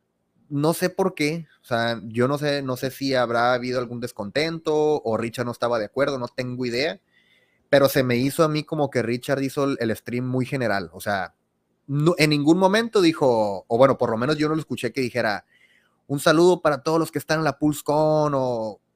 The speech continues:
algo así, o sea, jamás dijo algo, literal Richard entró al stream y de que, "Hola a todos", eh, y ya, se puso a hablar de sus cosas,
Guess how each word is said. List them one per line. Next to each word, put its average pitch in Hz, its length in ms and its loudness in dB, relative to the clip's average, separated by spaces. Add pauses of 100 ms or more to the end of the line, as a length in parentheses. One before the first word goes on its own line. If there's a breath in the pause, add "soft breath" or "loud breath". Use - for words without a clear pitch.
(240)
algo 143 280 0
así, 127 360 -4 (100)
o - 40 -20
sea, 113 200 -4
jamás 127 400 0
dijo 160 220 0
algo, 127 200 0
literal 127 540 0
Richard 160 280 -2
entró 135 320 0
al 175 120 2
stream 240 580 -4 (140)
y 110 80 -8
de 113 140 -4
que, 107 200 -6
"Hola 202 300 4
a 190 100 2
todos", 233 680 0
eh, 117 420 -4
y 110 100 -6
ya, 117 240 -2
se 117 120 -10
puso 123 220 -8
a - 20 0
hablar 139 180 0
de 139 60 -12
sus 113 180 -12
cosas, 220 440 -2